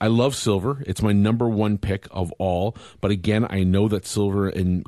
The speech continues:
gold are part of a larger complex, which can be very volatile.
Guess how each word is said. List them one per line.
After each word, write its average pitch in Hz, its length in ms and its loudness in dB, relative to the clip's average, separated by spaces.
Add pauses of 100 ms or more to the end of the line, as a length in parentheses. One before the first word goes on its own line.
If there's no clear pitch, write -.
gold 95 320 0
are 92 140 -4
part 95 220 -4
of 90 60 -4
a 82 60 -4
larger 92 340 0
complex, 90 520 -4
which 87 220 -4
can 123 320 -2
be 98 160 -2
very 90 240 -2
volatile. 90 640 -2